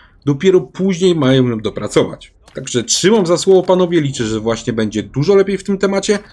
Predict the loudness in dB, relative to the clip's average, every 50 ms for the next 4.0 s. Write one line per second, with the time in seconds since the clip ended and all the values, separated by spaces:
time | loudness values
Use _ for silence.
0 | _ _ _ _ _ _ 0 0 2 2 0 -2 -2 -6 -12 -14 -6 -4 -2 -2
1 | -2 -4 -8 _ _ _ _ _ _ _ -4 -2 2 2 2 2 2 2 2 2
2 | 2 2 2 2 2 0 -2 -4 -2 -2 0 0 0 0 0 -2 -2 -4 -6 -6
3 | -6 -4 -6 -8 -8 -10 -12 -8 -6 -6 -4 -2 -4 -4 -6 -6 -12 -20 _